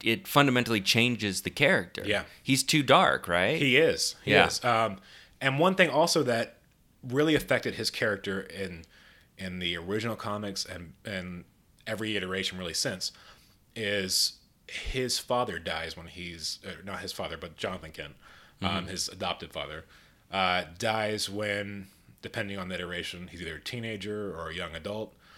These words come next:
Speaker 2: um, because Jonathan has a heart attack.
Speaker 1: Right.
Speaker 2: And it's something that Superman can't stop from happening, right? Um, in the movie, he dies in a tornado,
Speaker 1: Hmm.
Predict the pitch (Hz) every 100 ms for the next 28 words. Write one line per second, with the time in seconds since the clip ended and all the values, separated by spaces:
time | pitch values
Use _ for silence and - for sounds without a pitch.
0 | - - _ 92 95 90 87 85 - _
1 | _ - 98 101 92 82 - 92 - 87
2 | 78 78 - 73 127 87 - - - -
3 | _ 95 87 - 92 - 98 90 80 -
4 | 87 82 73 - - 73 - 82 73 73
5 | 78 76 - - - - - 78 78 -
6 | - - - - - 95 87 85 80 85
7 | _ _ _ _ _ _ _ _ _ _
8 | _ _ - 131 117 117 110 98 104 156
9 | 160 80 80 95 101 _ _ _ _ _
10 | _ _ _ - 92 76 87 107 95 107
11 | 110 95 90 82 - 85 104 95 - -
12 | - - - _ _ - 180